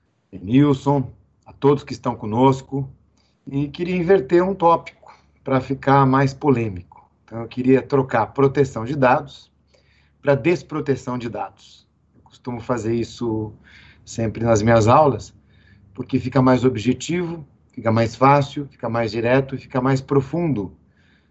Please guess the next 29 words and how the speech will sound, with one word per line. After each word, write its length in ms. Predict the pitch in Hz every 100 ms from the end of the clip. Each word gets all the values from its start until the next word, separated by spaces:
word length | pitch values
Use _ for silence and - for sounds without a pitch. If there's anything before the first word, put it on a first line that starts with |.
| _
tratar 400 | - 123 - 127
dessas 420 | 107 131 156 165
questões 640 | 139 165 135 117 113 127 -
nesse 280 | 120 123 123
mundo 440 | 113 120 123 127 - _
de 240 | - 117
um 100 | 120
rápido 420 | 110 107 120 127 123
avanço 400 | 104 120 120 -
tecnológico, 800 | 127 - 120 113 98 87 -
um 60 | 120
avanço 520 | 123 120 147 139 147 - _ _ _ _
que 140 | -
foge 440 | 139 - 160 165 139
ao 60 |
nosso 260 | 127 120 -
controle 480 | 120 107 107 139 147
e 40 |
muitas 320 | 135 135 113
vezes 200 | 123 131
à 80 | 131
nossa 480 | 123 131 131 139 131 _
percepção. 960 | - 151 - - 135 135 - 113 90 - _ _ _ _ _ _ -
Então, 260 | 180 220
eu 60 | 254
gostaria 520 | 180 190 190 185 175
de 80 | 170
colocar 400 | 175 190 156 143
pimenta, 540 | 143 143 170 135 107